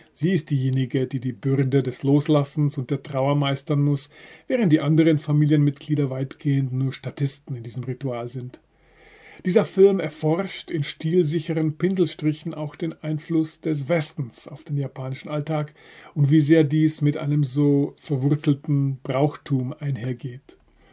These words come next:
Und wie gesagt, der Film ist keine Satire, trotz der humoristischen Untertöne. Am Ende geht es auch um das Thema Abschied und in dieser Hinsicht ist Juzo Itami durchaus subtil und äußerst reflektiert.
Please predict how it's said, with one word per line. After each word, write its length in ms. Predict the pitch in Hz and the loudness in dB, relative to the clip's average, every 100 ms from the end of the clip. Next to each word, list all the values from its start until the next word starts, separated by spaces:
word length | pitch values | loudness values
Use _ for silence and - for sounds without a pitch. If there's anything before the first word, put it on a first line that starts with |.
| _ _ _ _ - | _ _ _ _ 0
Und 160 | 214 | 2
wie 100 | 214 | 2
gesagt, 580 | 214 208 156 - - - _ _ - | 2 4 2 0 -14 -20 _ _ -6
der 80 | 156 | -6
Film 520 | - 180 190 196 190 | 6 8 8 6 0
ist 180 | 175 143 | -4 -4
keine 220 | - 156 | -2 2
Satire, 720 | 151 139 - 165 190 202 208 214 | 2 -2 -4 0 2 2 -2 -6
trotz 420 | - 156 170 - | -4 -4 -4 -8
der 180 | - 156 | -2 0
humoristischen 720 | 143 156 143 160 - 160 - | 4 4 4 2 -2 -6 -6
Untertöne. 680 | 185 160 151 143 139 135 - _ _ _ _ - | -4 -2 -2 -4 -8 -10 -14 _ _ _ _ -14
Am 140 | 156 156 | -6 -4
Ende 320 | 180 175 165 | -2 2 2
geht 260 | 139 156 | 6 4
es 440 | 156 147 - - - _ | 4 -2 -6 -16 -20 _
auch 300 | 156 156 147 | -4 -4 -4
um 160 | 175 151 | -4 -2
das 180 | 147 | -2
Thema 320 | - 156 151 147 | -4 -2 0 -2
Abschied 480 | 165 - 190 170 | -4 -2 -4 -2
und 180 | 165 147 | -2 0
in 120 | 160 | 2
dieser 220 | 160 214 165 | 2 2 4
Hinsicht 400 | 175 160 160 160 | 4 6 4 2
ist 180 | 127 | 0
Juzo 200 | 143 143 | 2 4
Itami 380 | 143 139 135 143 | 2 2 -2 -2
durchaus 500 | 120 139 - 143 135 | 0 -2 -2 -6 -6
subtil 680 | - 135 135 - - 139 139 | -10 -6 -6 -6 -4 2 2
und 160 | 131 135 | 0 -6
äußerst 420 | 139 - 131 - | -10 -10 -12 -8
reflektiert. 640 | 131 143 - 180 131 - | -6 -6 -2 2 2 0